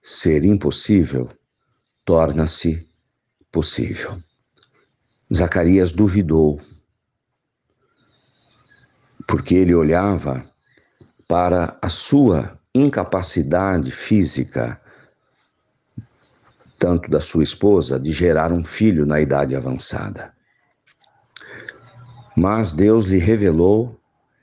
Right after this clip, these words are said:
que eles seriam pais, porque Deus quer mostrar a sua força justamente no momento da nossa fraqueza. Ele duvidou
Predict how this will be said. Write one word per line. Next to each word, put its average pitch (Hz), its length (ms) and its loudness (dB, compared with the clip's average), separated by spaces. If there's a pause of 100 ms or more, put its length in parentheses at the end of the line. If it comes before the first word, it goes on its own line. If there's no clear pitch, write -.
(220)
que 90 220 0
eles 98 220 2
seriam 98 380 2
pais, - 640 -6 (1700)
porque 85 220 0
Deus 87 240 0
quer 85 240 2
mostrar 80 580 0
a 76 60 2
sua - 280 -4
força 123 720 0 (1300)
justamente 87 720 2
no 87 80 2
momento 80 540 0
da 82 120 2
nossa 65 440 -4
fraqueza. - 760 -12 (1800)
Ele 87 180 4
duvidou 107 880 2